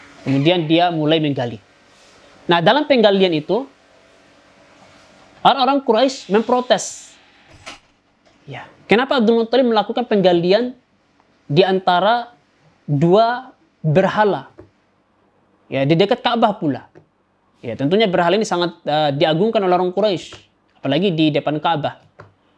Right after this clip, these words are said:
Ya, mereka berusaha untuk menghalangi si Abdul Muttalib ini.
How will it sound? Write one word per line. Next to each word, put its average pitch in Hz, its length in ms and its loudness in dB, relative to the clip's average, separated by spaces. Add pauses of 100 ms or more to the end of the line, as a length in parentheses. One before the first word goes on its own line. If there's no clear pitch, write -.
(140)
Ya, 120 120 -6
mereka 151 720 -2 (320)
berusaha 151 380 -2
untuk 156 180 -4
menghalangi 139 640 -2 (720)
si 127 480 -4
Abdul 131 360 -4
Muttalib 113 260 -10
ini. 107 240 -10